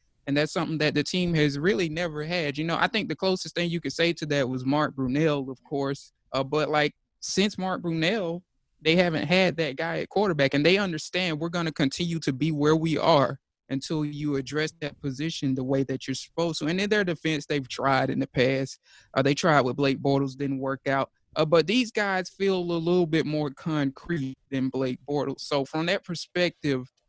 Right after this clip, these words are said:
they want to end this season with, uh, with one win, basically. At the same time, though, like, we've seen so many losses. One thing that the fans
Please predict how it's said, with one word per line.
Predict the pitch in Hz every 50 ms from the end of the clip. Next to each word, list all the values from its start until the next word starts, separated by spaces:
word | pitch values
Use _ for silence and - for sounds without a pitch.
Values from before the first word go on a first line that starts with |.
| _ _ _ _ _ _
they | - 151 175 180 180 175 170 151 - - - _ _ _ _ _ _ _ _ 131
want | 135 151 175 208 220 220 214 - _ -
to | - - - 214 190 180 175 170 170 165 165 160 156 151 147 147 - - - - - - -
end | 151 165 170 165 156
this | 165 160 -
season | - 180 175 170 160 160 147
with, | 147 139 -
uh, | 120 110 - - - 139 143 147 143
with | 143 151 151 139
one | 147 151 165 175 170 170
win, | 190 208 175 120 - -
basically. | - - 104 110 - - - 107 101 98 - _ _ - - -
At | 151 156 -
the | 147
same | 143 - 185 180 175 165 147 135
time, | - 180 180 185 175 160 143 135 135 117 -
though, | 131 127 127
like, | 123 127 131 117 - 120 - -
we've | 147 165 180 175
seen | - 202 202 185
so | 165 - 180
many | 170 160 147 135 127
losses. | 127 139 151 160 165 156 - - 135 127 123 127 - - - - - - - -
One | - 143 170 175
thing | - 190 185 175 170
that | 156 156 135 101 92 -
the | 139
fans | 123 - 156 165 160 151 -